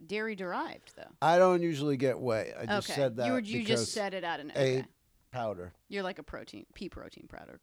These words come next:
Speaker 1: guy, probably.
Speaker 2: Yeah. Well, you know what? Let's talk protein powders.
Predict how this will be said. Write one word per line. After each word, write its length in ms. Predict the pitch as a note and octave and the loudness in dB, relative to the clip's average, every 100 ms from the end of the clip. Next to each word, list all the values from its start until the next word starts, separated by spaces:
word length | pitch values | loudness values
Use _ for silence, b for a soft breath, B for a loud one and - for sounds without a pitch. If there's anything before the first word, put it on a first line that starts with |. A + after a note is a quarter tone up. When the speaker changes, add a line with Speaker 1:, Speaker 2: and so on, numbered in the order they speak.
| - | -18
Speaker 1:
guy, 160 | - - | -18 -16
probably. 420 | - - - F#3+ _ _ _ _ _ | -18 -20 -20 -20 _ _ _ _ _
Speaker 2:
Yeah. 200 | B2 A#2 - | -12 -10 -8
Well, 140 | - F#3 | 2 4
you 100 | A3 | 6
know 80 | B3+ | 8
what? 220 | C4 - _ _ - | 8 4 _ _ -2
Let's 220 | F#3 A3 | 0 2
talk 260 | - A3+ G3+ | 4 4 4
protein 400 | G#3 G3 E3+ C3 | 0 0 0 0
powders. 420 | A#2+ G#2 F#2 G2+ | 2 0 -2 -10